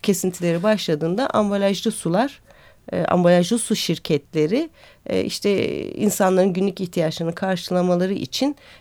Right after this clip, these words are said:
e, oraya ücretsiz bir biçimde su göndermişlerdi. Ama biliyoruz ki bu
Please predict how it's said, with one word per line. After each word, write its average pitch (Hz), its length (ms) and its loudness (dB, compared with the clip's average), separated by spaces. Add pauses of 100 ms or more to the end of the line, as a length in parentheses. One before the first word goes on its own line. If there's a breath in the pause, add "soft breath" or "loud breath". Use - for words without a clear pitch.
(140 soft breath)
e, 175 920 4
oraya 202 300 4
ücretsiz 196 540 -2
bir 170 100 0
biçimde 226 320 0
su 240 200 6
göndermişlerdi. 160 1000 2 (520 soft breath)
Ama 202 220 2
biliyoruz 214 360 2
ki 240 200 -2
bu 233 220 2